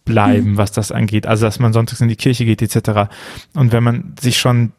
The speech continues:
Speaker 1: die Sozialisationsdaten von zweitausendzehn anguckt aus dem Religionsmonitor, dann sind die schlecht. Wenn man sich jetzt anguckt, wir sind unter fünfzig Prozent
Speaker 2: Mhm.
Speaker 1: der Kirchenmitglieder
Speaker 2: Mhm.
Speaker 1: mit beiden Kirchen. So, und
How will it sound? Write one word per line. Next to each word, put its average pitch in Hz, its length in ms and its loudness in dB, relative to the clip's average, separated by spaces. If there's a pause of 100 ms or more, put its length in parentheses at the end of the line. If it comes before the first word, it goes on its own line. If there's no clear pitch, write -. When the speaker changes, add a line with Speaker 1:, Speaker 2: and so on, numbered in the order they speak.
(220)
Speaker 1:
die 113 360 -4 (340)
Sozialisationsdaten 120 1300 0
von 120 160 -2
zweitausendzehn 117 720 0
anguckt 127 320 -4
aus 117 120 0
dem 117 100 2
Religionsmonitor, 139 1080 0 (320)
dann 127 180 2
sind 131 160 0
die 135 60 -2
schlecht. 143 460 0
Wenn 127 100 2
man 120 140 2
sich 113 160 -2
jetzt - 200 -2
anguckt, 131 440 -2
wir 123 80 2
sind 113 160 -2
unter 135 260 2
fünfzig 127 420 -4
Prozent 123 380 0
Speaker 2:
Mhm. 113 40 0
Speaker 1:
der 117 100 2
Kirchenmitglieder 156 1040 0 (140)
Speaker 2:
Mhm. 233 120 -2
Speaker 1:
mit 208 200 -2
beiden 143 340 2
Kirchen. 175 560 2 (380)
So, 170 500 0
und 160 360 0